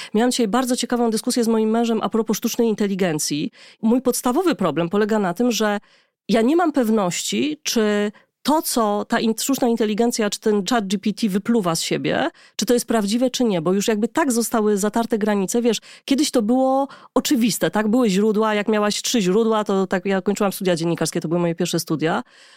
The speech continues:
to te reguły takie B B C, czy Bloomberga, czy C N N-u zawsze mówiły, musisz mieć trzy źródła i dopiero wtedy temat jest weryfikowany. Zobacz, Ula, teraz w ogóle nie ma żadnej weryfikacji, czyli właściwie każdy może gadać wszystko na każdy temat,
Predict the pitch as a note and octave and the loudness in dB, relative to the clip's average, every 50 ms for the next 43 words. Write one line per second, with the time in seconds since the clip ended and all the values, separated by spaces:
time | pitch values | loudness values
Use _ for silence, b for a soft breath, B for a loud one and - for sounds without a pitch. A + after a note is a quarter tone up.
0 | B B _ - G#3 G3 G3 G3+ G3+ G3 - - - G#3 G#3+ G#3+ G3 G#3+ G3+ G#3 | B B _ 0 2 2 2 2 0 -2 -4 -2 0 0 2 2 2 2 2 2
1 | B3 A#3 G#3+ F#3 F#3 - G#3 E3+ F3 F#3+ E3 F#3 F#3+ F3 - - G#3 G3+ - G#3 | 2 2 2 0 0 -2 -2 0 0 0 0 0 -2 -2 -2 -2 -2 -2 -2 0
2 | E3 E3+ G3 G3 F3+ F#3 G3 F#3 F3 F#3 F3 - F#3 - - F#3 F3 E3+ F#3 G3 | 0 2 2 2 2 2 2 2 0 0 -2 -2 -2 -2 -2 0 0 0 0 0
3 | F3+ F#3+ F3+ - G3+ F#3 F3 G3 F#3+ F3+ - G3 F3 F3+ E3+ - - - G#3+ E3+ | 0 -2 -2 -2 -2 0 0 0 0 0 0 0 0 0 0 -2 -2 -2 0 0
4 | E3 D#3+ F#3+ F#3+ G3 G3 F#3+ G3 G3 b b b b b b - F3+ F3 F3+ - | 0 0 0 2 2 0 0 0 -2 b b b b b b -2 0 0 0 2
5 | G#3 F#3+ F3+ - - F#3+ F3 F#3 - G3 F3+ F3 E3+ F3+ F3 D#3+ E3 E3+ E3 - | 0 0 0 0 0 0 0 0 0 0 0 0 0 0 0 0 0 -2 -2 -4
6 | F3 - - E3 D#3 C#3+ C3+ C3+ - - B B B B B B B - G#3+ A3 | -4 -4 -2 -2 -2 0 -2 -2 -2 -4 B B B B B B B 0 0 2
7 | G#3+ - - - F3+ F3+ F3 E3 G3+ F#3+ G3 F#3+ F3+ F3 F#3 G#3 F3+ F#3+ G3 G3+ | 2 2 0 0 0 0 0 0 0 0 0 0 0 0 0 0 0 0 0 0
8 | G3 G3+ G3+ G#3 G3 A3+ A#3+ A3 G3+ F3+ D#3+ E3+ D#3+ D#3 - - E3 - D#3+ C#3+ | 0 0 0 0 0 0 0 0 0 0 0 0 -2 -4 -6 -8 -4 -4 -4 -2
9 | - - D#3 - E3+ F3+ F#3 F#3 - G#3 - - A3+ A3 G#3+ A3 G#3+ G3 G3 G3+ | -2 -4 -2 -2 0 0 0 0 0 0 0 0 0 0 0 0 0 0 0 0
10 | G#3 F#3 G3+ G3 G3+ F#3 - - - - - G#3 G3 F#3 - G3+ F#3+ F3+ F#3+ E3+ | 0 0 0 0 -2 -2 -4 -4 -4 -2 -2 -2 0 0 -2 -2 -2 -2 -2 -2
11 | - E3+ D3+ C#3+ C#3+ D3 - - | -2 -2 0 0 0 -2 -2 -6